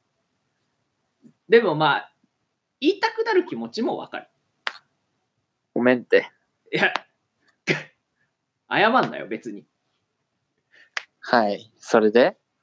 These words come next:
Speaker 1: いやー、でもそうね。だから一人で、一人暮らしじゃん、今。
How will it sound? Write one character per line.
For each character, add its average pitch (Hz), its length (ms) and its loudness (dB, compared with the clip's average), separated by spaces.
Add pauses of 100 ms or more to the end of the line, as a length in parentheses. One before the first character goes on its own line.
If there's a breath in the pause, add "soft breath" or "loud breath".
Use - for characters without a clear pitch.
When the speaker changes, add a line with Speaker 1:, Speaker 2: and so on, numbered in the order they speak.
(1500)
Speaker 1:
い - 40 -12
や 131 500 2
ー、 117 80 -10
で 127 100 -6
も 104 100 -14
そ 117 180 -12
う - 60 -20
ね。 65 280 -20 (160)
だ - 80 -2
か - 0 -
ら - 20 2
一 - 260 0
人 359 120 2
で、 226 240 -8 (100)
一 - 220 0
人 302 80 0
暮 294 80 -6
ら 196 80 2
し - 120 -12
じ 87 60 -14
ゃ - 40 -10
ん、 - 40 -20 (140)
今。 101 260 -16